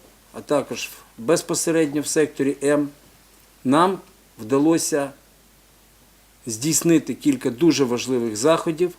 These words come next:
на упередження проведення тих чи інших диверсій, в тому числі того, що і стосується інформаційних диверсій проти держави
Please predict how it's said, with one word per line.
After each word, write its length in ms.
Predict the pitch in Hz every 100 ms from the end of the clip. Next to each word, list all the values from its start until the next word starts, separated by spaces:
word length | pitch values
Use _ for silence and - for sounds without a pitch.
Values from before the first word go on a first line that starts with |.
| -
на 220 | 120 135 151
упередження 840 | 131 143 135 160 147 160 160 151 - _ _ _
проведення 640 | 120 131 147 156 151 143 135
тих 240 | - 147 139 - _
чи 200 | - -
інших 400 | 123 131 131 143 131 _ _ - - - _ _ _ _ _ _
диверсій, 640 | 110 139 139 131 - - - _ _ _ _ _ _ - _
в 40 | -
тому 280 | 160 175 185
числі 320 | - - 165
того, 320 | - 165 170
що 180 | 147 139
і 60 |
стосується 760 | 120 - - 156 151 139 147 131 - _ _ _
інформаційних 960 | 165 156 190 202 208 - 123 110 98 92 - 104
диверсій 760 | 104 131 160 170 160 190 185 - _ _ -
проти 320 | 143 160 170
держави 560 | 127 107 113 143 143